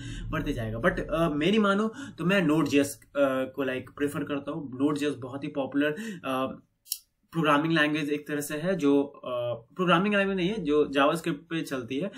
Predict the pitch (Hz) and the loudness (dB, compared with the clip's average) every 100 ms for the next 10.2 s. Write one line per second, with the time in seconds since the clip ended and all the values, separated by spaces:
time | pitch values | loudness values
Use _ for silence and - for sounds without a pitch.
0 | - 185 - 143 165 151 170 165 156 143 | -14 -14 -6 0 2 2 2 0 0 -2
1 | 139 - 143 131 127 131 - - - 220 | -4 2 2 2 -2 -6 -10 -8 -4 -4
2 | - - - 120 107 104 110 110 - - | -6 -10 -6 -4 -6 -10 -12 -12 -14 -14
3 | - 214 - - - - - 175 180 185 | -8 -6 -6 -10 -20 -10 -2 2 2 2
4 | 175 170 170 180 214 - 143 165 165 123 | 2 2 0 0 0 -4 2 4 4 2
5 | 113 113 110 - - 254 294 170 160 190 | -4 -10 -14 -16 -2 2 2 4 4 4
6 | 226 220 214 190 180 202 233 - - 208 | 4 4 2 0 -2 0 -2 -4 0 2
7 | 190 190 143 139 127 160 190 185 190 135 | 2 0 0 0 0 -2 -2 0 0 -2
8 | 120 131 135 175 170 143 156 165 151 - | 0 0 0 0 0 0 0 0 -2 -2
9 | 160 151 160 143 143 143 151 143 139 143 | 0 0 2 0 2 0 0 0 0 -2
10 | 139 | -4